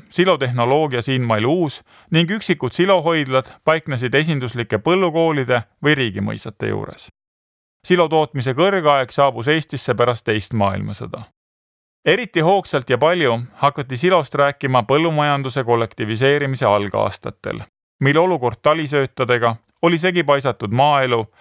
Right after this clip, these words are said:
ja tööde halva korralduse tõttu erakordselt kehv.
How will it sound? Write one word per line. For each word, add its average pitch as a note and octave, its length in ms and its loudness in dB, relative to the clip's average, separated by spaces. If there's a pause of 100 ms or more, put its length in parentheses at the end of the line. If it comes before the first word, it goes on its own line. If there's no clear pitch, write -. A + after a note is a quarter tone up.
(140)
ja C#3 100 2
tööde E3 300 2
halva C#3 320 2
korralduse C#3 560 0
tõttu B2 420 -2 (220)
erakordselt C#3 760 0
kehv. G2 360 -4